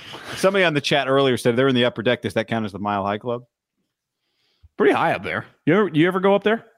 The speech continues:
Speaker 1: I've been up there. Yeah. I've been up
Speaker 2: Pretty
Speaker 1: there.
Speaker 2: high.
Speaker 1: I've been up there. Uh,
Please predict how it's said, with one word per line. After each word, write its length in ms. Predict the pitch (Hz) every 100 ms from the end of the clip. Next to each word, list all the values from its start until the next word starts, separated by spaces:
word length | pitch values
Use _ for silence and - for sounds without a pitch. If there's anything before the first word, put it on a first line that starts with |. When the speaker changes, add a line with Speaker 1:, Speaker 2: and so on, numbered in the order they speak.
| _ -
Speaker 1:
I've 180 | 196 -
been 80 |
up 160 | 226 165
there. 240 | 185 233 -
Yeah. 260 | 277 269 143 - _ _ _ _ _ -
I've 120 | -
been 80 | 226
up 40 |
Speaker 2:
Pretty 140 | 160 151
Speaker 1:
there. 80 | 147
Speaker 2:
high. 160 | 123 - _ _ _ _ _ _ _ _ _ _ _ _ _ 156
Speaker 1:
I've 100 | 165
been 100 | 139
up 100 | 127
there. 160 | 143 - - - -
Uh, 380 | 147 143 139